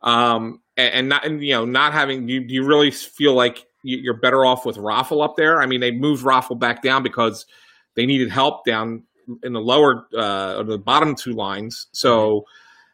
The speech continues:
maybe if you bring J V R back in and you play him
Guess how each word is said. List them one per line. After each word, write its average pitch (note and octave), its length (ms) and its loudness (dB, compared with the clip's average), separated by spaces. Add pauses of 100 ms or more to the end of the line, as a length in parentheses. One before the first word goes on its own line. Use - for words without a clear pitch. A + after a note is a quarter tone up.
(120)
maybe D#3+ 520 0
if D3 160 -2
you C3+ 80 -4
bring D3 200 0
J C#3+ 200 0
V C#3+ 100 -2
R C3 180 4
back B2 300 -2
in D#3 160 2 (100)
and C3+ 280 -2
you B2+ 100 -4
play F3+ 320 -2
him C3+ 460 -2